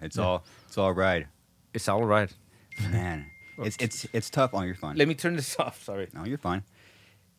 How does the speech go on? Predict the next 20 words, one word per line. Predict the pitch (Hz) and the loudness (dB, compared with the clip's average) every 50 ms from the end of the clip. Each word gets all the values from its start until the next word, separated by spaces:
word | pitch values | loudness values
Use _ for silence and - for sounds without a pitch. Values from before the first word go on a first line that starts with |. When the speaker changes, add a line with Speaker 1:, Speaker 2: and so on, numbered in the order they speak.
| _ _ | _ _
Speaker 1:
It's | 113 107 - | -4 -4 -4
tough | - - - 143 160 156 - | -4 -2 0 0 0 0 2
when | 165 151 131 | 4 4 6
you're, | 110 104 98 92 85 82 87 95 - _ _ _ _ _ _ _ _ _ _ _ _ _ _ _ _ - | 6 6 4 4 2 0 -2 -6 -14 _ _ _ _ _ _ _ _ _ _ _ _ _ _ _ _ -4
you're | 110 107 | 0 0
young, | 101 92 95 98 98 110 117 110 95 | 2 2 4 4 4 4 4 4 2
man, | 90 87 87 92 - | 2 2 0 0 -2
and | - 90 87 78 | -2 -4 -4 -2
then | - 95 90 85 80 - | -2 -2 -2 -2 -4 -4
things | - 95 101 101 101 - - | -2 -2 0 0 0 -2 -4
just | - 92 98 - - | -6 -8 -8 -8 -8
change | - - - - 92 90 92 90 87 - - - | -10 -12 -8 -6 -4 -4 -2 -2 -4 -4 -6 -10
so | - - - 92 92 92 | -12 -6 -4 -2 -2 -2
quickly. | 90 - - 95 87 - - - 76 80 | -4 -4 -4 -4 -4 -4 -4 -4 -2 -2
Speaker 2:
Yeah. | 80 76 - - - - - - - - - _ _ - - | -2 -4 -6 -12 -20 -20 -20 -20 -20 -20 -20 _ _ -10 -6
Speaker 1:
And | 90 92 | -4 -2
you | 92 87 | -2 -2
have | 85 95 98 98 90 80 | 2 4 4 4 4 2
no, | 92 90 92 95 98 95 90 90 87 87 85 82 82 85 - - - - - - - - - - - - - - _ - _ _ _ _ _ _ _ _ _ _ - - _ _ _ _ _ - | -2 -4 -2 0 0 0 0 0 0 0 -2 -4 -6 -8 -10 -16 -20 -20 -20 -20 -20 -20 -20 -20 -20 -20 -20 -20 _ -20 _ _ _ _ _ _ _ _ _ _ -20 -20 _ _ _ _ _ -2
uh, | 117 117 104 95 90 87 | 0 2 2 2 2 0